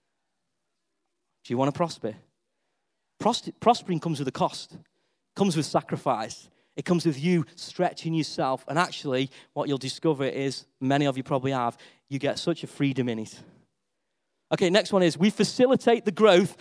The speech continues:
of God's kingdom. So if God's kingdom's gonna grow, who's gonna grow the kingdom? You say, "Oh, God grows the kingdom."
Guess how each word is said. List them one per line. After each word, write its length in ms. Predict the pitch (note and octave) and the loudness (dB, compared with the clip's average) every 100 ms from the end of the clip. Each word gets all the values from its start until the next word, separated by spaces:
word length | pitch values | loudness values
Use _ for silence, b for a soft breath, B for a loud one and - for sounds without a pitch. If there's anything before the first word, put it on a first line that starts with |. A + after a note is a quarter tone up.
| B B | B B
of 160 | E3+ C#3+ | 0 4
God's 280 | F3 F3 | 4 4
kingdom. 580 | - F#3 F3+ D3 A2 - - _ _ _ _ _ _ _ _ _ _ _ _ _ _ _ _ _ _ _ _ _ _ _ | 0 0 2 0 -4 -12 -20 _ _ _ _ _ _ _ _ _ _ _ _ _ _ _ _ _ _ _ _ _ _ _
So 160 | - F#3 | 0 0
if 140 | F3 | 4
God's 260 | A#3 C4+ - | 4 4 4
kingdom's 480 | C4 B3+ B3 A#3+ G#3 | 0 2 0 -2 -2
gonna 160 | A3 | -2
grow, 440 | D#3+ D#3+ E3+ G#3+ - _ _ _ _ _ _ | 0 0 2 0 -2 _ _ _ _ _ _
who's 220 | F3+ D#3+ | -4 -4
gonna 180 | F3 E3 | -4 -6
grow 220 | D3+ D3+ | -4 -2
the 80 | D3 | -4
kingdom? 360 | - C3 A2+ A2+ | -6 -8 -10 -12
You 80 | B2 | -14
say, 140 | F3+ | -12
"Oh, 100 | D#3 | -10
God 240 | D3+ E3+ D3+ | -6 -6 -4
grows 220 | C3+ - | -6 -8
the 80 | - | -12
kingdom." 380 | B2 A2 G#2 | -12 -12 -16